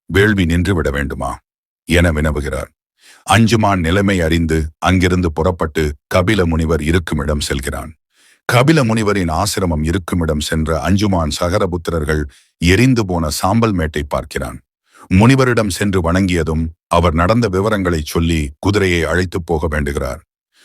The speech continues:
பின்னர் முனிவரின் அனுமதியுடன் குதிரையை அங்கு இருந்து அழைத்து செல்கிறான்.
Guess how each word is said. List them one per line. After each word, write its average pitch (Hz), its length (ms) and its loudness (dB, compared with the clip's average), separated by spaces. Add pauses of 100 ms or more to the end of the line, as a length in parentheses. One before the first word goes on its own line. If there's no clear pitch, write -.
(120)
பின்னர் 104 340 2
முனிவரின் 117 420 2
அனுமதியுடன் 90 640 -2
குதிரையை 98 500 0
அங்கு 85 220 -2
இருந்து 90 300 0
அழைத்து 85 300 -2
செல்கிறான். 71 480 -6